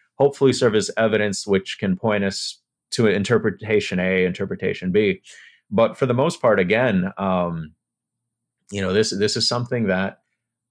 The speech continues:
I, I think, uh, yeah, I, I think our current circumstances have been manufactured.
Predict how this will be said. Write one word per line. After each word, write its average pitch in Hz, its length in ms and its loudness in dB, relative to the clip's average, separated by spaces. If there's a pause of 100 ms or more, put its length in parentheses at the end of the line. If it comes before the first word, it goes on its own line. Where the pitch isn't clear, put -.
I, 92 320 -2
I 95 160 -2
think, 107 380 -4
uh, 85 400 -2 (4000)
yeah, 127 320 2
I, 110 200 2 (100)
I 113 40 0
think 127 340 -2 (320)
our 104 160 2
current 113 300 -4
circumstances 101 680 -2
have 90 100 -4
been 90 140 0
manufactured. 87 800 -4